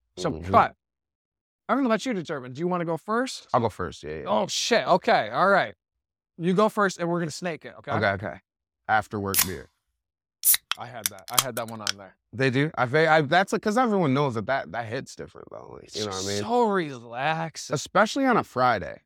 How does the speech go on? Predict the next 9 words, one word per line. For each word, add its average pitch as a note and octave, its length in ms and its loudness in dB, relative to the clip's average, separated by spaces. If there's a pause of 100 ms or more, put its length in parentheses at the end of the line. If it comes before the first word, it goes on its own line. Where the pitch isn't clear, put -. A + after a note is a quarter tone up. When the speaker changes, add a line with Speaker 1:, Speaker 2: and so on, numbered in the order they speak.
Speaker 2:
when C#3 200 4
you're D3+ 160 4
like, C#3 360 4 (760)
"I'm C#3 140 2
done B2 240 2
for C3 120 -8
the A#2 60 -4
week. G2 240 -4 (760)
Speaker 1:
Done. G2+ 240 -8